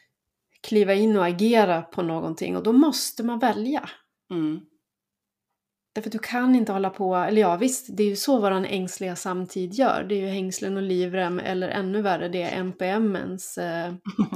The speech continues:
Speaker 1: ja, men det, det är ju ett skyfflande av ansvar ibland, så man undrar ju liksom, det är som en het potatis som ingen klarar av att hålla i särskilt länge, utan man lämnar
Speaker 2: Nej.
Speaker 1: gärna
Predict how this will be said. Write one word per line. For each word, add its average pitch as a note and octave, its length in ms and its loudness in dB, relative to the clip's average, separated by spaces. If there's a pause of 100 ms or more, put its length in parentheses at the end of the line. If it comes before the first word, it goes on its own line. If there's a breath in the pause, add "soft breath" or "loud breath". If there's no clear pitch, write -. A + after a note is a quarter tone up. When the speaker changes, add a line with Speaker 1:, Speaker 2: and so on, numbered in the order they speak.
(2250 soft breath)
Speaker 1:
ja, A3+ 120 -2
men B3+ 140 6
det, C4 60 8
det C4 100 6
är B3+ 200 6
ju C4 60 6
ett B3+ 240 -4
skyfflande A#3 1120 2
av G3+ 160 0
ansvar G#3 640 2
ibland, F#3+ 440 -4
så - 80 -8
man F#3+ 160 -4
undrar G3 300 -4
ju F#3+ 160 -4
liksom, F#3+ 340 -8
det G#3 60 -2
är G#3+ 40 -4
som A#3 140 -2
en A3+ 120 2
het G3+ 340 -2
potatis A#3 580 -2
som F#3 240 -6 (240 soft breath)
ingen G3 280 -2
klarar F#3 240 -2
av F3+ 120 0
att F3+ 80 -6
hålla G#3 320 0
i - 100 -4
särskilt - 280 -10
länge, G3 380 -2
utan - 180 -10
man F3+ 140 -6
lämnar F#3 180 -2
Speaker 2:
Nej. F#3+ 100 -2
Speaker 1:
gärna G3 360 -4